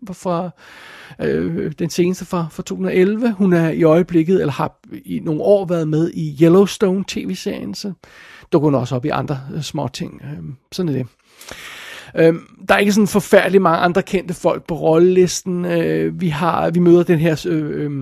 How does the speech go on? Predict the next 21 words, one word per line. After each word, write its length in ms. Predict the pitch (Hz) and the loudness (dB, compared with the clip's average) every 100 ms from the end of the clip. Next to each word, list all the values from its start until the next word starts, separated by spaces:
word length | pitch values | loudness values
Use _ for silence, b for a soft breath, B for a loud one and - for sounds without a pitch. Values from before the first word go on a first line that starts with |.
| 131 117 151 | -10 -12 -12
øh, 120 | 156 | -12
knægt 340 | - 160 - - | -4 -4 -4 0
Edward, 360 | 175 156 170 170 | 0 2 2 0
spillet 380 | - - 151 165 | -4 -6 -4 -4
af 260 | - 143 | -6 -6
Max 380 | 147 151 - - | -4 -6 -6 -2
McIntosh, 680 | 165 165 190 - 185 175 - | -2 0 -4 -2 -2 -2 -4
som 140 | - | -10
ikke 120 | - | -6
har 40 | 147 | -6
lavet 160 | 147 | -6
så 80 | - | -8
forfærdeligt 300 | - 160 156 | -8 -6 -4
meget 140 | 160 151 | -4 -2
andet. 340 | 160 165 185 | -2 -2 -2
Så 120 | - | -4
møder 200 | 170 156 | -4 -2
vi 180 | 156 160 _ | -4 -8 _
datteren 420 | 160 151 185 185 | 0 0 -2 -4
i 100 | 185 | -6
familien, 520 | - 170 165 - 170 | -8 -6 -6 -6 -8